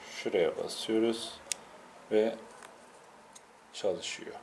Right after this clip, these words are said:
Onun haricinde bir tane uygulaması var Picoco'nun. Tabii onu en son bir tane anlatacağım.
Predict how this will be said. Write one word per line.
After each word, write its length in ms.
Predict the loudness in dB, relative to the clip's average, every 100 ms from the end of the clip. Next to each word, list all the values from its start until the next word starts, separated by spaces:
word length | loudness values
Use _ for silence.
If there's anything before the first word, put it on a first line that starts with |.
| -16 -20 -20 -20 -20 -20 -20 -20 -20 -20 -20 -20 -20 -20 -20 -20 -20 -20 -20 -20 -20 -20 -20 -20 -20 -20 -20 -20 -20 -20 -20 -20 -20 -20 -20 -20 -20 -20 -20 -20 -20 2 4
Onun 260 | 4 2 2
haricinde 760 | 4 6 4 -2 -6 -6 -6
bir 140 | -10 -4
tane 320 | -2 -2 -4
uygulaması 920 | -4 -4 -4 -2 -2 0 -2 -4 -6
var 140 | -6 -6 -10 -10
Picoco'nun. 600 | -8 -6 -8 -10 -10 -10 -12 -16 -20 -20 -20 -20 -20 -20 -20 -20 -20 -20 -20 -20 -20 -20 -20 -20 -20 -8
Tabii 540 | -6 -4 -6 -8 -6 -4
onu 180 | -4 -4 -6 -12 -14 -14 -6
en 200 | -4 -4 -6
son 100 | -8
bir 260 | -8 -10 -8
tane 240 | -6 -4
anlatacağım. 720 | -4 -4 -6 -8 -10 -8 -8